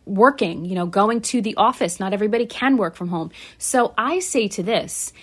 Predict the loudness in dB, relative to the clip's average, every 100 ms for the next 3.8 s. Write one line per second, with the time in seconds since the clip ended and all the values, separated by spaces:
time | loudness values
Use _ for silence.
0 | -18 -8 -4 -2 -2 -6 -6 -4 -4 -6
1 | -8 -10 -10 -16 -18 -6 2 2 4 2
2 | 2 2 -2 2 2 4 2 2 0 2
3 | 2 2 2 2 0 2 0 -2